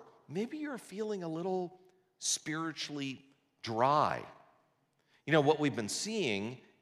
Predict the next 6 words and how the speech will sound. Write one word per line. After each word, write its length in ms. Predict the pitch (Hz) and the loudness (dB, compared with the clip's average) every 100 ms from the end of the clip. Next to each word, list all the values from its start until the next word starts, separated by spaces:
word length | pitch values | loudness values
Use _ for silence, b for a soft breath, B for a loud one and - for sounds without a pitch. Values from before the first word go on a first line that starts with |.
| _ | _
in 240 | 156 175 175 | 2 2 2
the 80 | |
United 480 | 151 131 123 123 113 | 0 0 2 2 0
States 440 | - - 190 - - | -2 -2 -4 -4 -8
in 100 | 104 | -8
particular 680 | 110 160 175 127 95 95 | -6 -6 -2 0 2 0